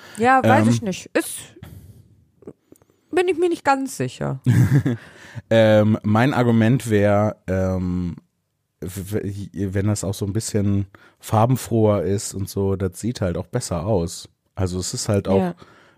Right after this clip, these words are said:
Speaker 2: irgendwie für dich selber und für andere Leute cooler.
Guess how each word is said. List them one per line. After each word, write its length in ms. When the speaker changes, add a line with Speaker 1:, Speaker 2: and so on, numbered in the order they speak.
Speaker 2:
irgendwie 580
für 220
dich 240
selber 500
und 160
für 160
andere 300
Leute 520
cooler. 520